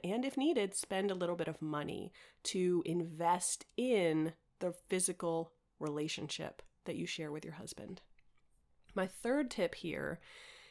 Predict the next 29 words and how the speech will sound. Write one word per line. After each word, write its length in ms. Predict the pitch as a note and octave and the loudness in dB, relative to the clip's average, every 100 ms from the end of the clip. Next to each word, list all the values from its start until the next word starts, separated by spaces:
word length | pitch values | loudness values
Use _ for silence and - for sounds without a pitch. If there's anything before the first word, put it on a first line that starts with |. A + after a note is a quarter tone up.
| _ _ - | _ _ 0
is, 420 | F3 F3 E3+ F#3 | 2 4 2 -2
um, 260 | D#3 D3 | -2 0
what 120 | E3+ G3+ | 0 2
I 160 | E4+ | 4
would 260 | D#4 G#3 - | 4 2 -2
typically 420 | - F3+ F3 D#3+ | -2 -2 0 0
say 480 | - D3+ D3 D3+ - | 2 2 2 2 0
as, 380 | E3 D3+ D3 D#3+ | -2 -2 -2 -2
uh, 220 | C#3+ C#3+ | -4 -4
get 200 | - C#4+ | -2 -2
your 80 | A#3 | -2
head 160 | - D3 | -2 -2
on 160 | C3 | -2
straight. 440 | C3+ - - - - - - - _ _ _ | -2 -4 -6 -10 -12 -14 -16 -20 _ _ _
Get 260 | A#3+ C#4+ - | 0 0 0
your 460 | A3+ G3+ F#3+ F3+ F#3 - - - | 2 4 4 2 0 -14 -20 -18
thought 420 | - - F#3+ - | -8 8 10 10
processes 880 | - E3 D#3 D3+ - D3 C#3 C#3+ - - - - _ _ - | 6 0 0 -2 -2 -2 0 -2 -6 -12 -20 -20 _ _ 8
in 260 | G3+ B3 | 8 8
line 560 | G3 D#3+ D#3 F3+ C#4 D4+ - | 4 4 4 4 4 2 2
with 160 | F#3+ | 0
enjoying 920 | F3+ E3+ D#3+ F3 D#3+ E3+ F3+ G#3 A#3 A#3+ _ _ - | 4 2 2 0 2 4 6 4 2 -4 _ _ -6
the 80 | F3 | -2
sexual 420 | F3+ F3 F#3+ F3 | -2 -2 -2 -2
relationship 760 | E3 D#3 D#3 - D3+ D#3 - - | -2 -2 -2 -4 -4 -6 -6 -8
that 160 | - | -4
God 300 | D#3+ E3+ F3 | 0 2 2
has 200 | D#3 E3 | 0 -4
designed 800 | - D#3 D3 D3+ F#3 D#3 D#3 | -4 -4 0 2 2 2 0